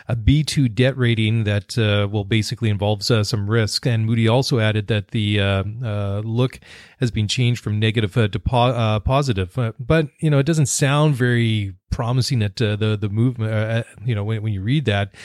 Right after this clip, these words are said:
But anyways, uh, Moody, uh, explained, um,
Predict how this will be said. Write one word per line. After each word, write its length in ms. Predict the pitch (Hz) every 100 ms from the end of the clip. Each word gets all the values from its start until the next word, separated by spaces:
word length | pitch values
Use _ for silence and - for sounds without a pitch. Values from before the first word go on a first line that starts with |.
| - - -
But 120 | - 139
anyways, 440 | 147 135 127 -
uh, 200 | 127 123
Moody, 520 | 127 135 135 131 123
uh, 240 | 120 117 117
explained, 1160 | 123 - - - 127 131 147 151 131 107 -
um, 560 | 113 110 110 107 104